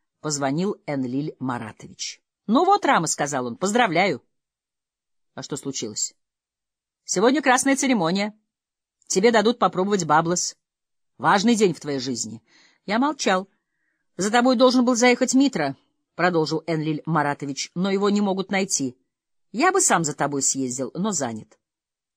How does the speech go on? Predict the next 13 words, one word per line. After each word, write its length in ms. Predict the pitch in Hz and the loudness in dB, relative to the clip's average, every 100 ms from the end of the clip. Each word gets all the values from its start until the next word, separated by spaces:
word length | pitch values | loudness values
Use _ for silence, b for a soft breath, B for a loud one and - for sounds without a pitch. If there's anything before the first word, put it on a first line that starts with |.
| _ _ | _ _
Можешь 260 | - 392 349 | -6 -4 -2
приехать 380 | 196 170 160 143 | 0 -2 -2 -4
на 100 | 160 | -4
дачу 300 | 143 127 143 | -4 -6 -8
к 80 | - | -4
Валу?» 480 | 143 110 101 110 _ _ _ | -2 -2 -8 -20 _ _ _
«Куда?» 380 | 127 147 233 - _ _ _ _ _ | -6 -4 -4 -6 _ _ _ _ _
«К 80 | - | -4
Валу 360 | 151 175 170 170 | 2 4 4 2
Петровичу, 720 | 180 185 180 135 120 - 117 | -2 2 2 0 -4 -10 -14
это 180 | - - | -16 -8
мой 140 | 139 135 | -6 -4
сосед. 540 | 143 139 127 110 | -4 -4 -6 -10